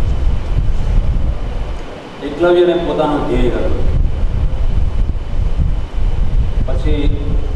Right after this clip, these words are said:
એ, એ, એની સાથે અર્જુન, આપણે બધાએ વાતો સાંભળી છે કે ઉપર માછલીને રાખીને એને કહેવામાં આવ્યું કે આ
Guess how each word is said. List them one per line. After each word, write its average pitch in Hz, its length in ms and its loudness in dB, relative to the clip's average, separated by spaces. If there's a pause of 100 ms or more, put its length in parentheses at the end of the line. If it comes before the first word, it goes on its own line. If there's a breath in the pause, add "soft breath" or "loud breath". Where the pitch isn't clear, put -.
(200)
એ, - 40 4
એ, - 540 2
એની - 200 0
સાથે - 500 2 (560)
અર્જુન, 139 540 2 (960)
આપણે - 160 -6
બધાએ - 300 0
વાતો - 320 0
સાંભળી - 320 0
છે - 240 2
કે - 380 0 (1000)
ઉપર - 320 0
માછલીને - 520 0
રાખીને - 640 2 (760)
એને 127 140 -4
કહેવામાં 123 440 0
આવ્યું 127 320 -2
કે - 80 0
આ - 220 2